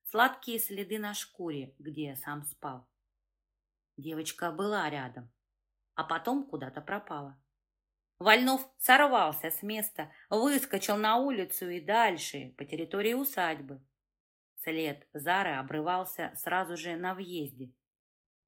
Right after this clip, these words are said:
Вот здесь она стояла, касаясь спиной шлагбаума, а потом пустота.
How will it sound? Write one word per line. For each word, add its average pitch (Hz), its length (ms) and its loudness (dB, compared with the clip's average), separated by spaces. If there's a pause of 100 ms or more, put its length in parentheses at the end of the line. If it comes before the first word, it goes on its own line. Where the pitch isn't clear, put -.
(240)
Вот 160 200 -4
здесь 220 340 2
она 143 160 -4
стояла, 151 540 -6 (460)
касаясь 269 560 6
спиной 226 320 -2
шлагбаума, 170 1040 0
а 147 80 -10
потом 175 580 -8 (480)
пустота. 156 640 -10